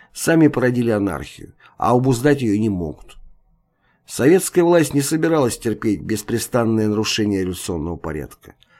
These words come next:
постоянные самочинные действия, разбои и грабежи. Безобразием, творившимся под флагом анархии, нужно было положить конец.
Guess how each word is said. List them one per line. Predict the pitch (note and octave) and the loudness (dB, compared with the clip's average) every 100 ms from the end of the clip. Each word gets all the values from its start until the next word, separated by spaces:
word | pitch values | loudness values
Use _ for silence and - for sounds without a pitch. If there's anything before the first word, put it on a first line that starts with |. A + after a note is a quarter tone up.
| - - | -20 -10
постоянные | G#2 - A#2+ C3 B2 A2+ | -8 0 2 4 4 0
самочинные | G#2 A#2 A2+ G#2+ - A#2 A2 A2 | -2 -2 -2 -2 -2 0 0 0
действия, | F2+ G#2 G2 - - E2 F2 | 0 0 0 -4 -8 -6 -4
разбои | G#2 G#2 B2+ A2 | -4 -4 -2 -2
и | F2 | -2
грабежи. | E2+ D2+ C#2 - - - - - - _ _ _ _ _ | -6 -8 -10 -14 -18 -20 -20 -20 -20 _ _ _ _ _
Безобразием, | A2 A#2 D3+ D3+ E3 C3 A2+ F#2 | -2 4 4 6 4 4 2 0
творившимся | G2+ A2+ - G#2+ - G2+ | 0 0 0 -4 -2 -6
под | G2 G2+ | -4 -4
флагом | - A#2 G#2+ G2+ G2+ | -2 -2 0 -2 -2
анархии, | G2+ G#2+ G2+ - C#2+ A#1 - - _ | 0 -2 -4 -8 -14 -14 -18 -20 _
нужно | B2+ B2+ A2+ | -6 -4 -4
было | G2+ G2+ | -2 -4
положить | - E2 E2 E2+ | -4 -6 -6 -10
конец. | - C2+ B1 - - | -12 -12 -12 -14 -18